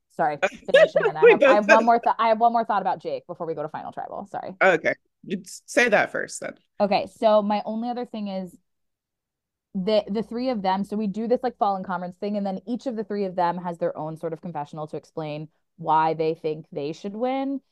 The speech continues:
Speaker 1: And I do think Austin and Dee kinda were like, "We're gonna have to kind of go at each other a little bit," but Jake was like, "I've done a lot more with a lot less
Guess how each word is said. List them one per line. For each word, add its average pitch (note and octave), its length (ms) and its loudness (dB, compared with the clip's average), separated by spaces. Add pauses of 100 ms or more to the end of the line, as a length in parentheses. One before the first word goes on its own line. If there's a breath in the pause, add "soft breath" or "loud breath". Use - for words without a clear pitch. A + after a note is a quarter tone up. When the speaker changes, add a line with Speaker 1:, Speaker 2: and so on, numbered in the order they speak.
(220)
Speaker 1:
And G3 100 -2
I F#3+ 100 2
do A#3+ 360 -2
think F3+ 400 -6 (760)
Austin G#3+ 360 0
and G3+ 120 0
Dee F#3+ 220 0 (100)
kinda F#3 260 0
were E3+ 120 4
like, E3 280 0 (120)
"We're F3 120 -2
gonna F3 140 -4
have D#3+ 200 -8
to E3+ 80 -12
kind D#3 180 -6
of E3 60 -12
go D3 180 0
at C#3+ 80 0
each C#3+ 140 -8
other D3 180 -2
a D#3+ 60 0
little E3+ 140 0
bit," F#3 320 -2
but E3 260 0 (400)
Jake G#3 360 -2
was F#3 140 2
like, E3+ 240 -2 (140)
"I've F3+ 320 2
done A#3+ 200 0
a G#3 80 2
lot E3 420 2 (180)
more F3 600 0
with G3+ 160 -4
a F3 60 0
lot D#3 360 -2
less D3 600 -4